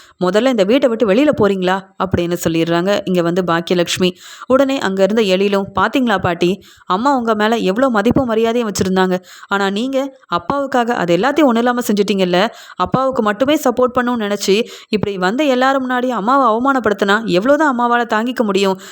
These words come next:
அதனால தான் இப்படியெல்லாம் பேசிட்டு இருக்காங்க. இனியாவது திருந்தி இந்த வீட்ல இருங்க. இல்லையா, மறுபடியும் இந்த கல்யாண பேச்சை பத்தி பேசினா கோபி அப்பாவை கூட்டிட்டு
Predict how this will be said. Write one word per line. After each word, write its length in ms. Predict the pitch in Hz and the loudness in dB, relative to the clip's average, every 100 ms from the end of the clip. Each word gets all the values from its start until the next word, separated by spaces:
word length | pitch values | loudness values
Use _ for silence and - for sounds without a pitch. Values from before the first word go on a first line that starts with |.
| - | -10
அதனால 360 | 170 185 247 247 | -4 0 2 2
தான் 140 | 269 | 2
இப்படியெல்லாம் 440 | 254 202 214 240 226 | 0 -2 -4 -2 0
பேசிட்டு 280 | 220 226 208 | 0 0 -2
இருக்காங்க. 440 | 196 196 196 196 - - | 0 0 2 0 -2 -6
இனியாவது 500 | 196 247 285 269 277 | 0 2 4 2 0
திருந்தி 360 | 269 262 269 285 | 2 2 2 0
இந்த 160 | 202 196 | 0 0
வீட்ல 280 | 240 240 | 0 2
இருங்க. 420 | 214 214 208 208 - | 2 2 0 -4 -4
இல்லையா, 480 | 185 240 220 214 208 - - | 0 2 2 2 0 -8 -6
மறுபடியும் 440 | 180 208 247 285 | -2 0 2 2
இந்த 100 | 269 | 0
கல்யாண 300 | 233 208 269 | -2 -4 -4
பேச்சை 280 | 262 247 226 | -2 -2 0
பத்தி 200 | 220 240 | 0 0
பேசினா 500 | 214 226 226 208 226 226 - - _ 170 | 2 2 2 0 2 0 -12 -20 _ -4
கோபி 280 | 202 185 262 | -2 0 0
அப்பாவை 260 | 214 214 208 | 0 -2 0
கூட்டிட்டு 320 | 220 254 285 | 0 2 2